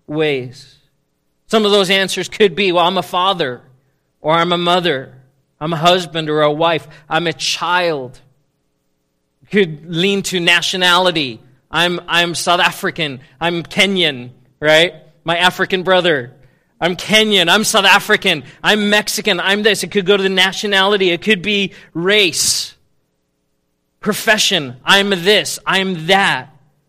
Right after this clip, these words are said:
Education. "I'm a student."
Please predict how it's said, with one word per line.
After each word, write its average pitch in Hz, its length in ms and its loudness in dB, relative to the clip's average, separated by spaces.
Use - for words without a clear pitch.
Education. 175 880 -2
"I'm 160 180 -4
a 180 40 -4
student." 175 760 -6